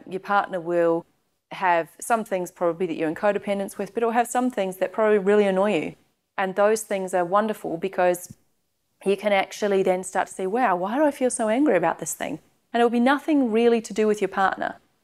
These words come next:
It'll be due to something in your past that you have not worked through and have not dealt with,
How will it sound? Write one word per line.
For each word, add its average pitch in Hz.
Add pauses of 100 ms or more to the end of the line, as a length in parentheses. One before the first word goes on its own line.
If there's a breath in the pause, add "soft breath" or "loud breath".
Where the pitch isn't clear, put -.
It'll 202
be 208
due 226
to 214
something 269
in 262
your 269
past 185 (340)
that -
you 185
have 240
not 190
worked 170
through 170
and 175
have 233
not 208
dealt 160
with, 165